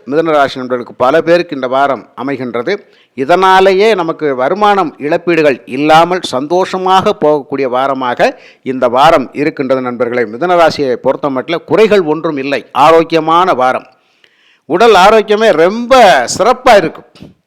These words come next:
அதாவது ஒரு மன அழுத்தம் இருந்துச்சு, மாறிடுச்சு, மன சங்கடங்கள் மாறிடுச்சு, மன குழப்பங்கள் மாறுது.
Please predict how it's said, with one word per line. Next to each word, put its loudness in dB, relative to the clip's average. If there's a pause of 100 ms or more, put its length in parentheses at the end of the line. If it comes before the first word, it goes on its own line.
(760)
அதாவது 2
ஒரு 0
மன 0
அழுத்தம் 2
இருந்துச்சு, -6
மாறிடுச்சு, -4
மன -4
சங்கடங்கள் -4
மாறிடுச்சு, -6
மன -2
குழப்பங்கள் 0 (120)
மாறுது. -2